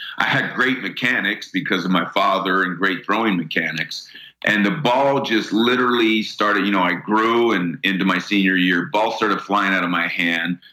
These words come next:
I started attracting a lot of scouts into a small town watching me pitch. And it was then at that moment where I thought, "Man, all of this work, this obsession, all the days at Yankee Stadium, all the days playing baseball,"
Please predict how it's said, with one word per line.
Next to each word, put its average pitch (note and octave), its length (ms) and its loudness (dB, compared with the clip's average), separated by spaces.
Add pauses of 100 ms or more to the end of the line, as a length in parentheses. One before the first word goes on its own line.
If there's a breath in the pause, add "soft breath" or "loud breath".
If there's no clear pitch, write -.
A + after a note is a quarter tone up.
(200 loud breath)
I F#2 60 2
started A2 360 0
attracting G#2 560 -2
a F2 120 -4
lot F#2 280 0
of G#2+ 80 -2
scouts F#2 580 -4
into F2 300 0
a D#2+ 60 0
small G2 400 0
town F#2 380 0
watching F2+ 320 0
me E2+ 200 2
pitch. - 520 -2 (520 loud breath)
And B2 160 2
it A#2+ 120 0
was G2+ 300 0
then D3+ 640 0
at - 260 -2
that A#2+ 380 -2
moment A2 540 0
where F#2 120 2
I F2+ 140 0
thought, F#2 400 -2
"Man, G2 480 -2
all C3+ 260 2
of C3+ 140 -2
this A#2 280 -4
work, F#2+ 420 0 (480)
this C3+ 260 0
obsession, G2 1040 -2
all B2 220 0
the B2+ 100 2
days G#2+ 380 0
at F#2 80 -2
Yankee G2 340 -2
Stadium, F2 800 0
all B2 240 2
the C3+ 140 0
days G2+ 500 0
playing G2 320 -2
baseball," F2 640 -2